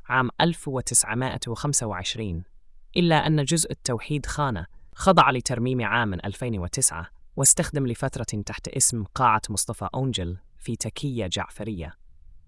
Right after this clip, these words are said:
تعرف أيضًا باسم تكية جعفرية. وقد اتبعت النهج الخلوتي السنبلي في الهوية الصوفية، وفي القرن التاسع عشر تسلم شيوخ جلوتيون مشيختها،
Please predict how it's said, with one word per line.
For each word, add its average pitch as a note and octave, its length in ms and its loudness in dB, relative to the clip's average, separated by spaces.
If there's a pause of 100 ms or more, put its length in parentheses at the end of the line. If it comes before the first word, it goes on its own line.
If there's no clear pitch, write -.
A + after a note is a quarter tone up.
(260)
تعرف F#3 360 6
أيضًا D3 240 2
باسم G#2+ 500 0 (160)
تكية A#2 380 -2
جعفرية. F#2+ 720 -6 (680)
وقد E3+ 240 6
اتبعت E3+ 440 6
النهج D3+ 340 4
الخلوتي B2+ 540 0
السنبلي F#2+ 680 4
في - 140 -6
الهوية G#2+ 440 -4
الصوفية، - 680 -4 (420)
وفي D#3 180 2
القرن F#3 340 4
التاسع C3+ 540 4
عشر - 380 -2 (180)
تسلم F3+ 420 4
شيوخ D#3 360 0
جلوتيون C3 520 0
مشيختها، F#2+ 840 -4